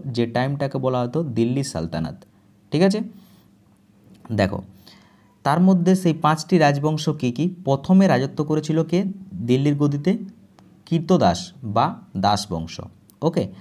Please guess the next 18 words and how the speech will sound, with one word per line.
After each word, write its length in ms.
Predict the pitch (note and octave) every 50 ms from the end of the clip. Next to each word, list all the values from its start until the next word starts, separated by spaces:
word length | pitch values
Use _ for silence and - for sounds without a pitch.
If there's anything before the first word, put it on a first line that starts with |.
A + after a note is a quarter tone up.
| - - - - _ _ _ G#2+
দ্বিতীয় 420 | G#2+ A#2+ B2+ B2+ - F3+ F3+ F3+
রাজত্ব 320 | F3 E3+ F3+ F3 F3 F#3
করেছিল 360 | F3+ F3+ F3 F3 F3 F3 F3 F3
কে? 160 | F3 F3+ G3+ A#3+ A#3+ - - - -
খলজি 360 | - - B2 B2+ B2 A#2+ A#2
বংশ। 320 | F#2 F2 D#2 D2+ - - - - - - - _ _ _ _ _ _
তৃতীয় 320 | B2+ C3+ C3 - E3 E3+
রাজত্ব 320 | E3+ E3+ E3+ E3+ F3 F3+ E3
করেছিল 320 | E3+ E3+ E3 E3 E3 E3+
কে? 180 | E3+ - F#3+ G3+ G3+ - - -
তুগলক 360 | - D#3 D#3+ D#3+ D#3+ D#3 B2 G2
বংশ। 340 | F#2+ E2+ E2 - - - - - - - -
চতুর্থ 360 | - C3+ C#3 - E3+ E3 -
রাজত্ব 340 | F3+ E3 D#3+ E3 E3 E3 E3+
করেছিল 340 | E3 E3+ E3+ E3 F3 E3+ E3+
কে? 180 | E3+ F#3+ G#3 A#3+ - - -
সৈয়দ 420 | - - - D3 D3+ D#3+ D#3+ C#3+ G#2+
বংশ। 300 | F#2+ F2+ D#2+ D#2+ -